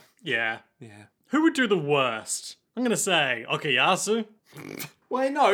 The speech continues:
Speaker 2: who's, who's the
Speaker 1: Or
Speaker 2: guy?
Speaker 1: maybe, um,
Speaker 2: The what, is it Shigechi?
Speaker 1: Oh <laughs> yeah, Shigechi's gonna fucking die.
Speaker 2: Yeah, he would immediately be killed.
Speaker 1: Although he'd be good at gathering evidence.
Speaker 2: That's why they kill him first.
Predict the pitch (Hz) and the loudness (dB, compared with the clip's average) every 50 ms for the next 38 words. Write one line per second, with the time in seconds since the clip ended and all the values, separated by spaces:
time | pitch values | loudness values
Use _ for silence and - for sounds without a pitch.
0 | 208 220 262 285 285 - - 214 233 262 262 - - 247 190 214 208 196 170 180 | 6 6 4 2 0 0 -2 0 0 0 -2 -4 -6 -2 0 2 2 4 4 2
1 | 185 180 180 185 180 175 175 170 170 170 170 170 156 147 147 147 139 139 135 131 | 2 2 2 2 2 2 2 2 0 0 -2 -2 0 0 0 0 0 -2 -4 -6
2 | 131 131 131 131 117 _ _ _ - - 170 165 208 196 214 226 220 - 185 175 | -8 -10 -10 -12 -14 _ _ _ -20 -12 -8 -6 -4 -2 -2 -4 -4 -6 -8 -8
3 | 190 185 - - - 190 160 127 - 147 180 185 - - - 311 349 349 - - | -8 -8 -8 -8 -10 -10 -8 -4 -2 -2 -2 -4 -6 -6 -6 -6 -6 -6 -8 -14
4 | _ _ _ _ - 170 147 143 139 - - - - - - - 202 - 190 180 | _ _ _ _ -10 -4 -2 0 0 2 0 -2 -2 0 0 0 2 2 0 0
5 | - 220 - - - 165 139 - - - 180 - - 151 139 131 117 147 139 139 | 2 0 -2 0 -2 -2 -4 -4 -2 -2 -2 0 0 -2 -4 -4 -4 -2 2 4
6 | 147 151 139 139 - - - 226 226 185 151 165 208 226 226 220 214 202 190 190 | 6 6 6 6 4 2 0 2 4 4 4 4 4 4 6 6 6 6 4 4
7 | 190 190 202 214 208 208 202 196 190 190 175 165 165 170 156 - 175 165 165 180 | 4 4 4 4 4 4 4 4 4 4 2 0 0 -2 2 4 4 4 6 6
8 | 190 202 185 165 185 175 170 139 - 165 180 185 151 160 151 156 156 151 147 147 | 6 6 4 4 2 0 -2 0 0 -2 -2 -2 -2 -2 -2 0 0 -2 -2 -2
9 | - - 151 139 156 160 143 127 117 135 - - - - - - _ _ _ _ | -4 -6 -4 -2 -2 -2 -2 -4 -6 -12 -10 -10 -8 -8 -8 -10 _ _ _ _
10 | - 165 165 - 170 175 180 185 185 190 185 185 170 165 - - 185 190 202 202 | -2 -2 -2 -4 -4 0 2 4 4 4 4 2 0 -2 -4 -2 2 2 4 4
11 | 185 175 160 147 147 131 208 214 214 196 151 151 143 | 2 0 -2 -4 -2 0 2 4 4 4 4 2 2